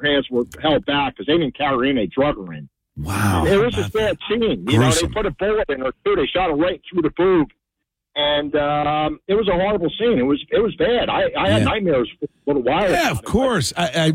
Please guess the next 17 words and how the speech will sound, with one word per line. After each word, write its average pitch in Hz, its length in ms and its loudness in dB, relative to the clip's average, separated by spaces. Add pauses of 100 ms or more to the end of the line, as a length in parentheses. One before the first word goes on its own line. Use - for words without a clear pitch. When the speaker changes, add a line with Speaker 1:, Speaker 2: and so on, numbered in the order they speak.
Speaker 2:
I, 165 120 0
I, 165 160 -2
my 180 180 2
apologies 175 720 2
on 147 200 2
bringing 165 380 0
up 180 220 -2
that. 127 180 0
You 120 80 -4
probably 170 280 0
haven't 147 180 0
thought 175 200 0
about 117 220 0
it 98 40 0
in 92 40 -4
a 90 60 0
while, 87 400 0